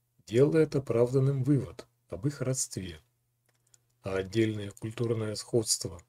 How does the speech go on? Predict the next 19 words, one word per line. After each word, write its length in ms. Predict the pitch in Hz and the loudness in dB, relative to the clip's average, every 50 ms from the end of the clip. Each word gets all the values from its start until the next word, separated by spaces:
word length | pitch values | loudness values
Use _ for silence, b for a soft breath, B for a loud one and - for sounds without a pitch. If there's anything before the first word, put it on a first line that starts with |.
| _ _ | _ _
у 120 | 107 104 | -2 -2
аборигенов 640 | 98 95 98 107 107 104 101 107 113 104 104 98 - | -2 0 -2 -2 -2 -2 -2 -4 -4 -4 -4 -6 -6
Северной 520 | - 120 113 104 107 101 101 101 98 98 | -2 0 0 0 0 -4 -6 -6 -10 -10
Австралии 680 | 98 - - - - 107 113 107 104 98 92 92 - - _ | -8 -8 -10 -6 -4 -2 0 0 0 -2 -4 -10 -16 -10 _
и 220 | 123 113 113 117 - _ _ | -8 -8 -8 -10 -14 _ _
индонезийцев, 1040 | - 131 117 104 104 104 101 107 107 110 147 185 208 202 - - - 95 - - - _ _ _ _ _ _ _ _ _ _ _ _ _ | -2 -2 -2 -2 -6 -8 -10 -8 -6 -2 0 0 2 2 0 -2 -2 -4 -8 -14 -20 _ _ _ _ _ _ _ _ _ _ _ _ _
такие 420 | - 98 - - - 117 107 104 | -16 -14 -14 -6 -4 -2 -2 -2
как 380 | 101 - 117 101 98 - - - - _ _ _ _ _ _ | -2 -2 -4 -4 -4 -6 -12 -20 -20 _ _ _ _ _ _
лодки-долблёнки, 1200 | - 101 107 104 104 - - 110 101 107 104 104 98 101 104 104 104 101 98 - - - - 95 - _ _ _ _ _ _ _ _ _ _ _ _ | -2 0 0 0 -2 -4 -6 -6 -4 -2 -2 -2 -2 -2 -2 -2 -2 -2 -4 -8 -14 -18 -18 -18 -20 _ _ _ _ _ _ _ _ _ _ _ _
курительные 680 | _ 110 104 120 113 - 113 110 104 104 101 101 98 | _ -6 -6 -6 -4 -4 -6 -6 -6 -6 -8 -10 -10
трубки, 600 | - - 113 117 107 - - - - - 95 - _ _ _ _ _ _ _ _ _ _ _ _ | -10 -6 -4 -4 -6 -6 -10 -16 -18 -18 -18 -20 _ _ _ _ _ _ _ _ _ _ _ _
некоторые 600 | 117 113 110 110 - 110 - 113 107 107 104 104 | -6 -4 -4 -4 -4 -4 -4 -2 -2 0 0 0
особенности 680 | 104 - - - 110 104 101 98 104 - - - - | 0 -2 -2 -4 -4 -4 -6 -8 -10 -12 -12 -10 -6
символики, 840 | - - - 113 104 101 101 104 98 92 87 90 - - - 82 - _ _ _ _ _ _ _ _ _ _ _ _ _ _ _ _ _ _ _ _ | -6 -6 -6 -6 -10 -6 -4 -2 -2 -2 -6 -10 -16 -18 -18 -18 -20 _ _ _ _ _ _ _ _ _ _ _ _ _ _ _ _ _ _ _ _
приводит 600 | - - 92 85 92 123 156 165 185 185 - - - | -12 -12 -10 -2 2 2 4 4 2 0 0 -6 -8
к 80 | 113 | -8
заключению 920 | 104 - 117 - - 117 117 113 - - 131 127 123 120 117 117 113 110 - _ _ _ _ _ | -6 -6 -6 -6 -4 -4 -4 -4 -2 0 0 0 0 0 -2 -4 -4 -6 -10 _ _ _ _ _
о 80 | 113 113 | -4 -2
заимствовании. 1200 | 117 131 135 135 131 117 - - - - - - 87 85 82 82 82 80 - - - - _ | 2 4 4 4 2 0 -4 -6 -8 -8 -8 -8 -12 -14 -14 -16 -18 -20 -20 -20 -20 -20 _